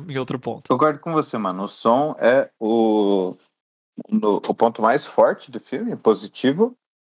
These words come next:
Speaker 2: é, todo filme deveria ser assim, na verdade, né? Porque a imagem e o som andam, andam lado a lado no cinema. Mas a gente tende a prestar mais atenção na, na, na imagem.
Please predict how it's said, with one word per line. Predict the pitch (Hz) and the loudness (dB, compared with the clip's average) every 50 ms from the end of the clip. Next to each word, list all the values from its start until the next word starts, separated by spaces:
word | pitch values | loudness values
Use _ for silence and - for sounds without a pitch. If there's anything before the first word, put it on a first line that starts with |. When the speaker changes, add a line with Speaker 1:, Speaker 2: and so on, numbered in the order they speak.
| _ | _
Speaker 2:
é, | - - 110 113 107 101 98 90 87 87 | 0 2 4 4 4 4 2 0 -2 -2
todo | - - - 190 220 | -4 -4 -4 -4 -4
filme | - - 170 156 139 | -4 -2 -2 0 2
deveria | 117 120 113 113 110 104 107 101 95 | 2 2 2 2 2 2 4 2 2
ser | - - - 104 | 0 0 0 0
assim, | 92 - - - 101 | 0 0 -2 -6 -4
na | 98 95 | -4 -4
verdade, | 85 90 87 85 87 90 90 85 - 92 | -2 -2 0 2 2 2 0 0 -4 -6
né? | 92 90 85 - | -8 -8 -8 -6
Porque | - 90 82 - - 92 90 87 87 85 82 82 | -4 -4 -2 -2 0 2 2 2 2 2 2 2
a | 90 | 2
imagem | 95 95 98 101 104 107 110 107 117 110 104 104 | 2 2 2 2 2 2 0 0 0 0 0 2
e | 104 | 0
o | 101 95 | 0 -2
som | - - - 107 101 98 101 104 107 107 110 113 117 _ _ _ _ _ _ - | -2 -2 0 0 2 2 2 0 0 -2 -4 -8 -12 _ _ _ _ _ _ -2
andam, | - 101 104 110 107 104 110 107 107 107 107 104 104 101 98 98 95 _ _ _ _ _ _ _ _ _ _ _ _ | 0 2 2 2 2 2 2 2 2 -2 -2 -2 -4 -4 -6 -8 -12 _ _ _ _ _ _ _ _ _ _ _ _
andam | - 101 104 104 120 113 | -2 0 2 2 2 2
lado | 113 117 147 160 156 | 2 2 0 2 2
a | |
lado | 113 101 110 117 113 107 95 | 2 2 2 2 2 0 -6
no | 90 87 85 | -12 -12 -14
cinema. | - - - 87 78 78 78 - _ _ _ _ _ _ _ _ | -16 -18 -16 -16 -16 -16 -16 -18 _ _ _ _ _ _ _ _
Mas | - 101 104 98 | 0 0 0 2
a | 98 101 | 0 0
gente | 107 113 110 - - 117 | 0 0 0 0 -4 -6
tende | - - 117 113 113 120 113 123 | -2 0 0 0 0 0 2 2
a | 127 120 | 0 0
prestar | - 127 120 - 131 123 | 0 -2 -2 -2 0 0
mais | 127 127 123 | 0 0 0
atenção | 139 135 - 156 147 139 - - 143 143 147 | 0 0 0 0 -2 -2 0 0 0 0 2
na, | 151 151 151 151 | 0 0 0 0
na, | 151 151 147 143 147 139 - | 0 0 0 0 0 0 0
na | 131 135 135 139 | 0 0 2 2
imagem. | 151 156 131 113 117 120 110 - - 87 87 | 2 2 2 4 4 2 0 -2 -6 -18 -20